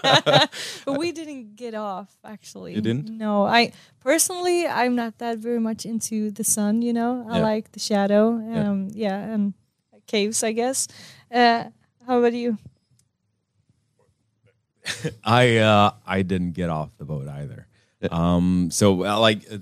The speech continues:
Speaker 3: just as Madeline, I'm not that into, like, the beach life and the sun.
Speaker 2: Yeah.
Speaker 3: Uh, I'm into the fun, but not the sun. And, uh,
Speaker 2: <laughs>
Speaker 3: I do get, like, I have, like, olives colored skin,
Speaker 2: Yeah.
Speaker 3: uh, which I enjoy, of course. Uh, nothing wrong with that. But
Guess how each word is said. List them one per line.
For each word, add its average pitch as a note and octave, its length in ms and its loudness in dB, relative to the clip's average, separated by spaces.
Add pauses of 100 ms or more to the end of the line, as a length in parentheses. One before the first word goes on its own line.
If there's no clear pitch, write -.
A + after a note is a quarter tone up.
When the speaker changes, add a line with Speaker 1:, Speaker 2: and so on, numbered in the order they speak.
Speaker 3:
just A#2 240 -2
as G2+ 160 2
Madeline, F#2+ 360 0
I'm F#2+ 160 -2
not F#2 340 0
that F2 260 -2
into, F2 560 -4 (340)
like, E2+ 160 -10
the E2+ 80 -10
beach F2 300 -2
life F#2 440 0
and D#2+ 160 -8
the D2 200 -16
sun. F2 500 -4 (140)
Speaker 2:
Yeah. F2 160 0 (160)
Speaker 3:
Uh, E2+ 60 -10
I'm F2+ 280 0
into D#3+ 160 -4
the B2 100 -2
fun, G#2+ 540 0
but - 180 -20
not E2+ 200 -18
the E2 80 -20
sun. C#2 420 -20 (480)
And, F#2+ 460 2
uh, F#2 260 2 (120)
Speaker 2:
<laughs> - 100 -20
Speaker 3:
I A#2 80 -2
do C#3 200 -2
get, C3+ 300 2
like, A#2 220 -2
I B2 80 2
have, C#3 240 -2
like, A2 320 -4
olives G2+ 720 -4 (400)
colored F#2+ 340 0
skin, F#2 520 -2 (260)
Speaker 2:
Yeah. F2+ 120 0
Speaker 3:
uh, G2 520 2
which A#2 280 -2
I A3 100 4
enjoy, B2 460 2
of D3+ 120 -4
course. G2 420 -4
Uh, G2+ 480 0
nothing G#2 340 -6
wrong F2 260 -10
with E2+ 80 -12
that. A2 200 2
But G2 160 0